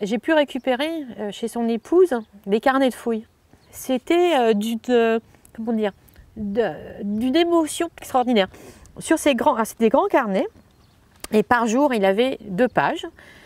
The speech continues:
Euh, donc une page où il mettait, euh, huit fouilleurs, euh, il fait beau, il fait pas beau, euh, on a mangé ça, enfin, et cetera.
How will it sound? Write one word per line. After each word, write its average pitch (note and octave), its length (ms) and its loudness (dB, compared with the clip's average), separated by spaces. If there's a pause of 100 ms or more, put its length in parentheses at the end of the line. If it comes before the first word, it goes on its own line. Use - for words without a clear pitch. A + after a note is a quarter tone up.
(720)
Euh, G3+ 420 2
donc A3+ 320 0
une D#4 160 4
page D4+ 340 2
où C#4+ 60 0
il C4 100 2
mettait, C4 680 2
euh, G3+ 400 4 (680)
huit C4 220 6
fouilleurs, B3 1040 4
euh, F#3+ 180 2
il G3 100 0
fait G3+ 220 -2
beau, F3+ 420 2
il G3 40 0
fait F#3 140 -2
pas D3+ 200 -2
beau, F#3 480 4
euh, F3 180 2 (240)
on G#3 100 2
a F#3+ 100 4
mangé F3 340 -2
ça, F3+ 500 0
enfin, F3+ 220 -8
et - 20 -14
cetera. G3 320 -4